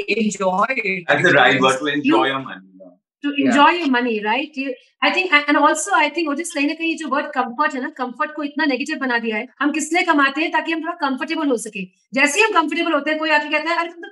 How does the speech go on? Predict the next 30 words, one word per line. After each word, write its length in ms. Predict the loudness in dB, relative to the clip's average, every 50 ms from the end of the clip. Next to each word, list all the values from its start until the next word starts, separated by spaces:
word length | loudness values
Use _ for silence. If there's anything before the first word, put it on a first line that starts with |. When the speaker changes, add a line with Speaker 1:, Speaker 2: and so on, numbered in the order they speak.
| 0 0
Speaker 1:
कंफर्टेबल 380 | 0 -2 -6 -6 -4 -4 -4 -4
हो 60 | -4
गए। 140 | -6 -6 -10 -12 _ _ _ _ _ -2 0
Don't 140 | 2 2 2 2
get 100 | 2 2
comfortable। 440 | 0 0 0 -4 -8 -8 -8 -8 -10 -14 _ _ _ _ _ _ _ -6
Stay 140 | 0 4 6
Speaker 3:
Very 120 | 6 6 6 6
Speaker 1:
uncomfortable 500 | 4 6 6 6 4 2 2 0 0 2
Speaker 3:
true. 60 | 4 6 6
Speaker 1:
outside 340 | 6 6 6 6 4 4 4 4
the 80 | 4
Speaker 3:
Very 100 | 6 6
Speaker 1:
comfort 260 | 6 6 4 4 4 2
zone।" 100 | 0 -2 -2
Speaker 3:
true. 80 | -4 -2 0
Speaker 1:
अरे, 120 | 2 4 6 6
why? 80 | 4 4 2 -4 -10 -20 _ -8
You 100 | -6 -4 -4
know, 80 | 0 2 2 4
I 20 | 4 4
earned 180 | 2 4 4 4 4
all 100 | 2 2 -2
this 100 | -4 -2 -2 0
money 180 | 0 0 -2 -2
so 80 | -2 0
that 80 | 0 0
I 60 | 0 0
can 60 | -2 -2
become 200 | -2 -2 -4 -4